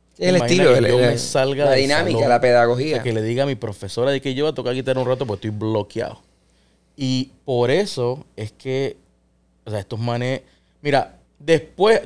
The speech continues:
Speaker 2: de hecho, ahorita que fui a votar, fui a una escuela de nueve a doce años. Y me desayuné que de nueve a doce años ya eligen un tercer idioma, alemán, francés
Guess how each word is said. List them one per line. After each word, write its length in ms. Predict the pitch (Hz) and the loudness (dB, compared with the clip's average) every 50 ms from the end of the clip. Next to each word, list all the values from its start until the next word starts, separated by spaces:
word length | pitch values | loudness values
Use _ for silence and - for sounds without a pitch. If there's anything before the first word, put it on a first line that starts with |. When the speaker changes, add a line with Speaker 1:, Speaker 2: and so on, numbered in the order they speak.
| 139 | -2
Speaker 2:
de 80 | 131 147 | -2 -2
hecho, 180 | 147 - 180 - | 0 0 -2 -2
ahorita 480 | - 127 123 131 147 160 - 175 180 175 | 0 2 2 2 0 -2 -2 -2 -2 -2
que 120 | - 120 | -4 -8
fui 440 | 110 - - - 135 139 147 - - | -10 -10 -8 -6 -4 -4 -4 -4 -6
a 120 | - 117 117 | -4 -2 -2
votar, 500 | 107 101 98 - - 139 120 - - - 156 - - _ _ _ _ _ _ _ _ _ _ _ | -2 -2 -4 -2 -2 0 0 0 -2 -6 -12 -18 -20 _ _ _ _ _ _ _ _ _ _ _
fui 100 | - 120 | -10 -8
a 40 | 120 | -6
una 80 | 131 120 | -6 -6
escuela 500 | - _ - 135 127 131 135 143 - - | -8 _ -4 -2 0 0 0 0 -2 -4
de 220 | - 110 104 104 | -10 -12 -8 -6
nueve 320 | 107 117 123 131 143 151 135 | -4 -4 -2 0 0 0 0
a 80 | 107 | -2
doce 340 | 104 101 107 104 - - 113 | -4 -4 -8 -10 -10 -10 -12
años. 300 | 107 110 110 117 110 110 _ _ _ _ _ _ _ _ _ _ _ _ _ _ _ _ _ _ _ _ _ _ _ | -12 -12 -16 -20 -20 -20 _ _ _ _ _ _ _ _ _ _ _ _ _ _ _ _ _ _ _ _ _ _ _
Y 120 | - 127 | -10 -6
me 120 | 123 123 120 | -4 -2 -2
desayuné 640 | 117 107 - 131 120 127 143 170 170 151 147 - - - _ _ _ _ _ _ _ _ _ _ _ | -2 -2 -2 -2 0 0 0 0 -2 -2 -4 -6 -8 -14 _ _ _ _ _ _ _ _ _ _ _
que 340 | - 139 131 147 170 - - - _ _ _ _ _ _ | -2 0 2 2 0 -2 -4 -12 _ _ _ _ _ _
de 160 | 113 113 110 | -10 -8 -6
nueve 320 | 117 120 131 139 143 156 151 | -4 -2 0 0 2 2 2
a 40 | 151 | 2
doce 300 | 160 165 147 - 180 170 | 2 0 0 0 0 0
años 480 | 160 147 139 139 143 165 170 - - _ _ _ _ _ _ _ | 0 0 -2 -4 -6 -8 -8 -12 -16 _ _ _ _ _ _ _
ya 200 | 107 117 120 123 | -6 -4 -2 -2
eligen 400 | - - 127 127 139 139 135 131 131 | -2 -2 -2 -4 -4 -4 -4 -4 -4
un 160 | 135 131 120 | -4 -6 -4
tercer 480 | - 123 117 110 - - - - 107 | -4 -4 -4 -4 -6 -6 -6 -6 -4
idioma, 400 | - - 101 101 - - - - - _ _ _ _ _ - | -4 -6 -8 -8 -10 -12 -12 -16 -20 _ _ _ _ _ -14
alemán, 580 | 98 95 95 95 98 101 110 127 - - 202 - _ _ _ _ _ _ _ _ _ _ _ _ | -12 -10 -10 -8 -8 -8 -8 -8 -10 -12 -16 -18 _ _ _ _ _ _ _ _ _ _ _ _
francés 720 | - 104 98 95 95 92 - - - - - 165 - - | -10 -8 -8 -8 -8 -10 -8 -8 -8 -8 -8 -12 -16 -20